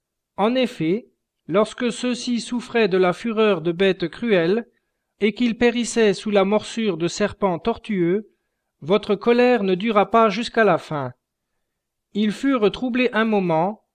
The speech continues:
en vue de leur correction, et ils eurent un signe de salut, pour leur rappeler les préceptes de votre loi. Car celui qui se tournait de son côté était guéri,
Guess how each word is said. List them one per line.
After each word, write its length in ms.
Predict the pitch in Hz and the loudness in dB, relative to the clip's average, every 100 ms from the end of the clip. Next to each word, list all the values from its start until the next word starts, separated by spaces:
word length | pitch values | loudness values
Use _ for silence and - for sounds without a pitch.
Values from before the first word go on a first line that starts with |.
| _ | _
en 120 | - 180 | -4 -2
vue 220 | 196 262 | -2 0
de 100 | 196 | 2
leur 200 | 165 156 | 2 0
correction, 680 | - 202 175 - 156 139 127 _ _ _ _ _ - | -2 -2 -2 -4 -6 -8 -10 _ _ _ _ _ -4
et 240 | 226 - | -2 -2
ils 240 | 208 196 | -4 -2
eurent 180 | 233 240 247 | -2 -2 -2
un 120 | 180 | -4
signe 360 | - 247 240 | -2 -2 0
de 140 | 185 156 | 0 -2
salut, 480 | - 202 170 139 127 _ _ _ _ _ _ | 0 0 0 -4 -12 _ _ _ _ _ _
pour 220 | 226 190 | -4 2
leur 200 | 190 165 | 2 2
rappeler 460 | 190 226 247 240 | 2 2 0 0
les 140 | 233 180 | 2 2
préceptes 520 | - 220 - 233 233 | 2 -2 0 -2 0
de 160 | 214 160 | -2 0
votre 420 | 156 214 - 160 | 0 0 0 -4
loi. 440 | 151 135 123 - _ _ _ _ _ _ _ _ _ - | -2 0 -2 -4 _ _ _ _ _ _ _ _ _ 0
Car 300 | 214 190 - | 4 4 2
celui 340 | 240 247 262 | 0 0 -2
qui 160 | - 233 | -2 -4
se 120 | 226 | -4
tournait 420 | 208 233 233 226 | -4 -4 0 0
de 120 | 190 | 0
son 180 | 185 208 | -2 -4
côté 460 | 196 214 226 220 185 | -4 -4 -4 -2 -4
était 220 | 175 156 | -2 -4
guéri, 480 | 170 214 175 202 | -2 -2 -2 -4